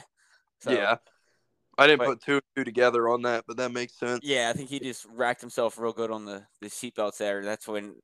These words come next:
Speaker 1: obviously, we saw him get out of the car and, and immediately go to the ground. You, I think every guy listening to the podcast knows what, what that feeling is like. So,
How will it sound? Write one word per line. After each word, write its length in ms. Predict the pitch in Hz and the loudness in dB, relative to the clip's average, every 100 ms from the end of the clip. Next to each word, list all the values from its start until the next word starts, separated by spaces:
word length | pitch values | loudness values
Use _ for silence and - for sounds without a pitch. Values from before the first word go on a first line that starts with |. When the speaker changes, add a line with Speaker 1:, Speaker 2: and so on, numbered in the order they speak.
| _ | _
Speaker 1:
obviously, 380 | 113 117 113 - | 0 2 0 -4
we 100 | 110 | -10
saw 220 | - 110 | 4 4
him 80 | 107 | 4
get 140 | 113 | 2
out 160 | 110 107 | 2 2
of 40 | |
the 60 | 98 | -2
car 360 | - 101 101 95 | 0 4 4 2
and, 120 | 98 - | -2 -8
and 140 | 98 | -8
immediately 360 | 98 101 98 92 | -4 -4 -4 -2
go 140 | 95 | -2
to 140 | - | -2
the 80 | 87 | -10
ground. 420 | - 101 98 92 | -4 -2 -2 -4
You, 220 | 90 95 - _ _ - | -12 -16 -18 _ _ -6
I 80 | 104 | -4
think 240 | 107 95 | -4 -4
every 240 | 101 95 | -6 -6
guy 300 | 95 95 95 | -6 -4 -4
listening 320 | 92 95 - 85 | -4 -6 -8 -10
to 100 | 92 | -10
the 80 | |
podcast 520 | 87 101 90 95 82 90 | 0 2 2 -2 -4 -4
knows 200 | 92 90 | -6 -4
what, 220 | 90 85 - _ _ | -4 -4 -8 _ _
what 160 | 107 107 | 0 2
that 180 | 95 92 | 0 0
feeling 400 | 104 95 87 85 | 0 0 -4 -8
is 140 | 87 | -6
like. 260 | 87 87 - | -4 -4 -2
So, 320 | 98 80 | -2 -2